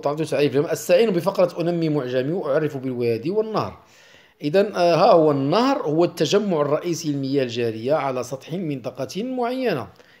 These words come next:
إذن هو التجمع الرئيسي للمياه الجارية، ولكل نهر منبعه ومصبه. نعم، هذه مهمة. إذن كل نهر عنده المنبع ديالو منين تيجي، ثم أين يصب، في أي بحر و-، أو محيط يصب. والوادي هو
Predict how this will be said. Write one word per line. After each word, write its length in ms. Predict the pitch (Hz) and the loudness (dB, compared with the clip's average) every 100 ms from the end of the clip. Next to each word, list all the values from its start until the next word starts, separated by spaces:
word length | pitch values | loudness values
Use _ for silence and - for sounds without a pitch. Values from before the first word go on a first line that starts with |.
| - | -4
إذن 140 | 139 | 0
هو 120 | 151 | 2
التجمع 400 | 143 147 143 160 | 2 0 0 0
الرئيسي 360 | 139 143 143 143 | -2 -4 -6 -6
للمياه 220 | 131 131 | -4 -2
الجارية، 420 | 110 120 117 139 127 117 123 214 - _ _ _ _ | -4 -6 -4 -6 -8 -12 -12 -12 -14 _ _ _ _
ولكل 580 | 135 156 170 196 240 202 | 0 2 0 0 0 2
نهر 360 | 180 151 156 254 | 2 2 2 0
منبعه 460 | 220 170 151 127 | 0 2 2 2
ومصبه. 800 | 160 175 247 233 202 208 156 123 | 4 2 2 2 0 -2 -2 -4
نعم، 300 | 107 131 123 | -2 -2 0
هذه 140 | 120 160 | -2 0
مهمة. 420 | 180 165 131 101 | 2 2 0 -6
إذن 260 | - 131 135 - - | -6 -4 -4 -6 -4
كل 200 | 196 160 | -2 0
نهر 220 | 202 165 | 0 0
عنده 220 | 156 143 | -2 0
المنبع 320 | 156 196 143 | 0 2 2
ديالو 440 | 123 123 127 214 - | 0 -2 0 -2 -4
منين 120 | 180 147 | -12 -10
تيجي، 260 | 135 226 - _ _ - | -10 -10 -14 _ _ -6
ثم 180 | 175 | -4
أين 200 | 214 240 | 0 4
يصب، 280 | 240 226 170 | 6 6 4
في 240 | 123 - 180 | -4 -4 -2
أي 220 | 196 180 | 2 2
بحر 360 | 165 175 233 285 - _ _ _ _ - | 2 2 0 0 -12 _ _ _ _ 2
و-، 80 | |
أو 880 | 175 - 196 214 185 180 175 175 175 | 2 4 4 4 4 2 2 2 2
محيط 400 | 165 156 175 185 | 0 -2 -2 -2
يصب. 420 | 254 233 196 135 98 - _ _ _ _ _ _ _ - - _ _ _ - | -2 0 0 -2 -4 -14 _ _ _ _ _ _ _ -18 -18 _ _ _ -2
والوادي 960 | 180 196 202 196 196 214 233 262 381 262 | 4 8 10 10 8 8 8 8 6 4
هو 180 | 226 | 6